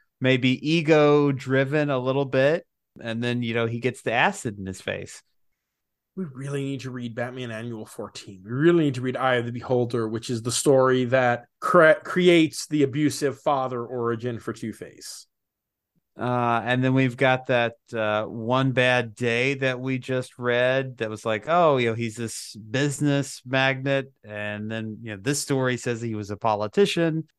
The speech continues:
Speaker 2: And I
Speaker 1: A little bit of choose your own origin, right?
Speaker 2: Right. And I'm pretty sure in the original, he's just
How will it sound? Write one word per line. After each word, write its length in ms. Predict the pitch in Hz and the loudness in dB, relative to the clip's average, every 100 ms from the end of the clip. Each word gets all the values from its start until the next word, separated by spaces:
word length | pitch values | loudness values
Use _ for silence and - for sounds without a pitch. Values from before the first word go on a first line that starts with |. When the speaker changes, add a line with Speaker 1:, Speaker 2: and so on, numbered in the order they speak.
| _ | _
Speaker 2:
And 140 | - 156 | -14 -6
I 100 | 170 | -2
Speaker 1:
A 40 | |
little 180 | 185 285 | 2 2
bit 160 | 247 226 | 4 4
of 140 | 214 | 4
choose 340 | - 214 175 | 2 2 2
your 140 | 175 165 | 2 2
own 180 | 160 147 | 2 2
origin, 480 | 135 135 139 208 | 0 -2 -4 -8
right? 300 | 190 151 226 226 | -6 -4 -6 -10
Speaker 2:
Right. 140 | 151 - - | -16 -12 -2
And 80 | 208 | 0
I'm 140 | 208 | 0
pretty 320 | - 254 262 | -2 -4 -2
sure 480 | - 247 220 208 202 - - | -2 2 4 4 2 -6 -4
in 140 | 165 | 2
the 100 | 160 | 4
original, 640 | 151 170 190 196 147 127 | 4 4 4 4 2 2
he's 340 | 117 - 170 120 | -2 -8 -10 -6
just 560 | 156 160 147 - - | 0 2 2 -4 -8